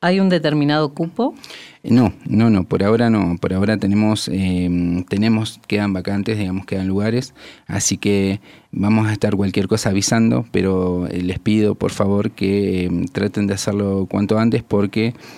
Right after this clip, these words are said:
Speaker 2: eh, hemos visto en otras carreras que ya, eh, se ha, se han completado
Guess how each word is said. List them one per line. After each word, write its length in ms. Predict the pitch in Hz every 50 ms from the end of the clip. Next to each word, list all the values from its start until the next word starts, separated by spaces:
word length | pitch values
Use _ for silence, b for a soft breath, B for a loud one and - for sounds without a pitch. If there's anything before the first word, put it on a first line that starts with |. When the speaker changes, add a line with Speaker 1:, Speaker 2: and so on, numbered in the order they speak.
| B B -
Speaker 2:
eh, 460 | - 90 90 90 87 85 85 87 - - - _ _ -
hemos 340 | - 104 104 107 107 101 101
visto 340 | 104 104 101 - 101 98 98
en 100 | 95 98
otras 220 | 98 95 104 -
carreras 460 | - 110 98 101 104 107 110 117 113
que 480 | - - 95 95 95 92 92 92 90 92
ya, 420 | - - - 98 95 95 95 95 113 B B B B B B B B -
eh, 240 | - 87 85 80 78 - -
se 240 | - - 98 98 101
ha, 600 | 104 107 104 101 101 98 98 95 92 92 95 B B B B B
se 140 | - - 101
han 140 | 101 104 101
completado 720 | - 101 98 95 101 98 - - 110 110 107 104 104 101